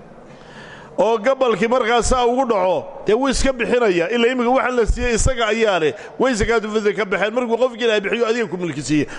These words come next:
Marka aduguna waad iskaga sii bixin kartaa. Wa yawmahaa, nusaga qaar baa odhanaya, laylatal ciidi wa yawmahaa. Walaa yajibu, ma waajibayo baycu maskanihi,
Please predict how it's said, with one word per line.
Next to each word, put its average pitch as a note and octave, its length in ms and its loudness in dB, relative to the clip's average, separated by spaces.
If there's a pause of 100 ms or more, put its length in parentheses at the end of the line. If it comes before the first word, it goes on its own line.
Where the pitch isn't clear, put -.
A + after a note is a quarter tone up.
Marka A#3 200 0
aduguna A3+ 240 2
waad G#3+ 140 0
iskaga G3 200 0
sii F3 120 0
bixin E3+ 220 -2
kartaa. C3+ 380 -2 (1300)
Wa F3+ 140 4
yawmahaa, A3+ 840 2
nusaga G#3+ 420 2
qaar A#3 160 2
baa A3 160 0
odhanaya, F3+ 640 2 (380)
laylatal G3+ 720 2
ciidi A3 160 0
wa G3 140 4
yawmahaa. F3 480 0 (920)
Walaa G#3+ 360 2
yajibu, A#3+ 580 2
ma B3 100 2
waajibayo A#3 600 2
baycu A#3 360 0
maskanihi, A3+ 760 2